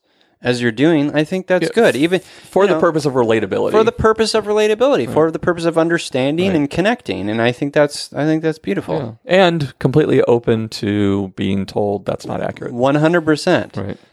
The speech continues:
Speaker 1: Yeah, that should go without saying for
Speaker 2: Right.
Speaker 1: both of us.
Speaker 2: Right.
Speaker 1: Yeah, absolutely. Um,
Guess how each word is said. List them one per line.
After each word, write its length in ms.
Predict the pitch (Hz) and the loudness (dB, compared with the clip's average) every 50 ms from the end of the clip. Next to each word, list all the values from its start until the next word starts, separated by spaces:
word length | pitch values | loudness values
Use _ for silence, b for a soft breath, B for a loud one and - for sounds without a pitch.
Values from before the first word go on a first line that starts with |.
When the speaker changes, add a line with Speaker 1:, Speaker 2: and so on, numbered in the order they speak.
| _ | _
Speaker 1:
Yeah, 260 | - 139 143 127 95 - | -2 0 0 0 0 -2
that 340 | - 107 113 117 117 - - - | -2 0 0 0 -2 -4 -12 -18
should 300 | - - - 123 107 104 | -12 -8 -8 -8 -6 -2
go 180 | 107 127 131 135 | 0 2 4 4
without 340 | 131 127 120 113 110 107 | 4 4 4 4 2 0
saying 400 | - - - 127 123 110 98 95 | -2 -2 0 0 2 2 0 -2
for 80 | 98 117 | 0 2
Speaker 2:
Right. 140 | 117 101 101 | 4 4 4
Speaker 1:
both 200 | 165 202 - - | 4 2 0 -2
of 80 | 101 | -6
us. 300 | - 71 - - - - | -8 -8 -8 -8 -8 -6
Speaker 2:
Right. 140 | - 104 95 | -4 -2 0
Speaker 1:
Yeah, 300 | 127 139 147 120 98 95 - | 2 2 2 2 0 -2 -4
absolutely. 720 | 113 117 117 - - 107 107 117 - 117 101 95 95 104 - b b b b b b b b b b b b b b b b - | -4 -6 -6 -6 -6 -6 -4 -4 -4 -4 -6 -6 -6 -8 -12 b b b b b b b b b b b b b b b b -4
Um, 600 | 123 123 123 120 117 113 110 104 104 101 98 101 | 0 0 2 2 2 0 0 -2 -4 -8 -12 -16